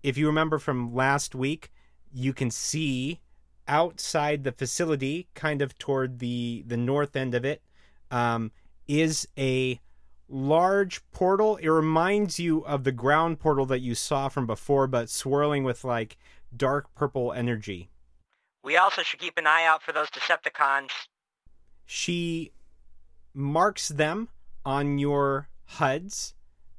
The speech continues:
Speaker 1: You guys have a communication system that's able to do that. And you can see hovering over the spectacle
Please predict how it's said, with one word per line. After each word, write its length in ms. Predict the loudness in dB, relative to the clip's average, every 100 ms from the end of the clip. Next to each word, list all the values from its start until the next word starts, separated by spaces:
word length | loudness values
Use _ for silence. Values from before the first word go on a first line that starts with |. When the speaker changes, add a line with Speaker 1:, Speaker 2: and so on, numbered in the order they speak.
| -10
Speaker 1:
You 100 | -4
guys 240 | 0 0 0
have 160 | -2
a 120 | -2
communication 680 | -4 -4 -4 -4 -6 -6 -8
system 360 | -10 -12 -10 -8
that's 200 | -8 -6
able 160 | -6
to 120 | -6
do 140 | -6 -4
that. 260 | -2 -4 -6 -20 -18 -18 -18 -20 -20 -12
And 440 | -4 -2 -2 -4 -8 -8
you 140 | -8
can 180 | -6 -6
see 560 | -6 -6 -6 -6 -8 -12 -20 -20
hovering 680 | 0 0 2 0 0 -2 -6 -14 -6
over 600 | 0 0 2 2 2 -2 -12 -20 _ _ -16
the 600 | -6 -2 -2 -2 -6 -10
spectacle 920 | -8 -6 -2 -2 -2 -6 -4 -4 -4